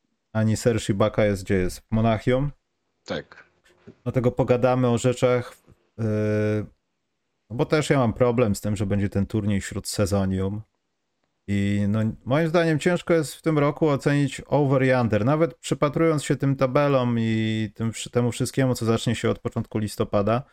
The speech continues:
Speaker 1: to uważam, że to będzie pierwszy raz, kiedy te łatwe i wygodne ustalenia Las Vegas będą bardzo mocno, mm, skorygowane. Będzie, będzie jakaś korekta w tym wszystkim, ale my będziemy przed nimi i zrobimy to lepiej.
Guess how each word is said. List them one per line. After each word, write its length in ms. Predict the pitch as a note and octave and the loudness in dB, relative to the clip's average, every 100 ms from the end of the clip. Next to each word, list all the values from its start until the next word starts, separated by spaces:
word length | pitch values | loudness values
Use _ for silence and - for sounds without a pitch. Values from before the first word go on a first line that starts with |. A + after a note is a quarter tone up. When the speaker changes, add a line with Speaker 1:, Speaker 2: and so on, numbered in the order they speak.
| _ _ _ - | _ _ _ -4
Speaker 1:
to 100 | A#2 | 0
uważam, 440 | A#2 C3+ C#3 C3+ | 2 2 2 0
że 360 | A#2+ C3 B2+ B2 | 2 2 2 2
to 100 | C3+ | 0
będzie 360 | B2+ C3 A#2+ B2+ | 0 0 0 -2
pierwszy 440 | C3+ C#3 C3 - | 0 0 0 2
raz, 240 | B2+ C3 - | 2 2 0
kiedy 400 | B2+ A2 A#2+ A#2 | -4 0 0 0
te 520 | - A#2+ A#2 A2+ A2+ - _ _ _ _ _ _ - | 0 2 4 2 0 -6 _ _ _ _ _ _ 0
łatwe 520 | B2+ E3+ - F3 D#3+ | 2 2 0 0 2
i 40 | |
wygodne 440 | C3+ B2 D3+ C3+ C#3+ | 2 2 0 2 0
ustalenia 640 | C3+ - C3 C#3+ C#3 C3+ | 0 0 2 2 2 2
Las 220 | B2 A#2+ A#2+ | 4 2 2
Vegas 420 | D3+ C#3+ C#3 A#2+ | 0 2 0 2
będą 760 | C3+ B2+ A#2 A#2+ A#2 A#2 A2+ A2+ | 0 0 2 2 2 2 0 0
bardzo 300 | A#2+ A#2 A2+ | 0 2 0
mocno, 840 | A2+ G#2 - G#2 G2+ G2+ G2+ G2 G2 _ _ _ - | 0 -2 -2 0 0 0 -2 -4 -8 _ _ _ -10
mm, 500 | G#2 G#2 G2+ G2+ G2 | -6 -4 -4 -4 -6
skorygowane. 720 | - G#2 F#2+ F#2+ F#2 F2 F2 E2 | -4 -2 0 0 -2 -4 -6 -8
Będzie, 420 | G2 G2 A2+ F#2+ | -6 -2 -2 -2
będzie 300 | F#2 A#2+ A2 | 0 0 2
jakaś 260 | G#2+ G2+ - | 0 0 -4
korekta 460 | - G2+ G2 - | 0 0 0 -4
w 60 | F#2 | -6
tym 160 | - F#2 | -6 -8
wszystkim, 440 | G#2 G2+ - A2 | -6 -8 -6 -4
ale 220 | G#2+ A2 | 0 0
my 120 | A2 | 0
będziemy 320 | G2+ G2 G2+ G2 | -2 -2 -2 -2
przed 240 | - F#2 | -4 -4
nimi 220 | F#2+ F#2+ | -2 -2
i 40 | F2+ | -4
zrobimy 440 | - F2+ F2+ F2+ | -8 -8 -6 -8
to 120 | - | -6
lepiej. 420 | E2+ E2+ - G2+ | -8 -8 -14 -20